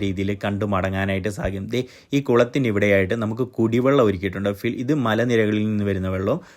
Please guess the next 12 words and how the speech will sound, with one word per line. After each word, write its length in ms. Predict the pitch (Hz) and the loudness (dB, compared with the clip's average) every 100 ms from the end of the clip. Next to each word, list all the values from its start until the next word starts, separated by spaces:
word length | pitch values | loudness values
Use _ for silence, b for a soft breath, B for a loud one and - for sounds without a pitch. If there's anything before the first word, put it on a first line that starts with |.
| B - | B -2
ഫിൽറ്ററിലുള്ള 580 | 110 101 123 104 98 98 | -2 2 2 4 4 4
വെള്ളവും 280 | 95 107 - 113 | 4 2 0 -2
നമുക്കിവിടെ 420 | 101 98 95 135 208 - - | -2 0 2 0 -2 -10 -6
ഉണ്ട്. 160 | 101 - - 127 | -4 -4 -4 -2
ഇതാണ് 280 | 127 127 120 - - | 2 2 0 -2 -4
ആ 20 | 95 | -2
കുളം, 220 | 101 95 - 110 | 0 -2 -2 0
നാഗതീർത്ഥം 640 | 101 104 110 104 104 95 104 | 4 4 4 2 2 2 0
എന്ന് 100 | 101 98 | 2 2
പറയുന്ന 280 | 95 92 95 - | 2 0 -4 -2
കുളമാണ് 480 | 101 104 95 98 - - | 0 2 0 -2 -6 -4
നമ്മൾ 160 | 98 | 0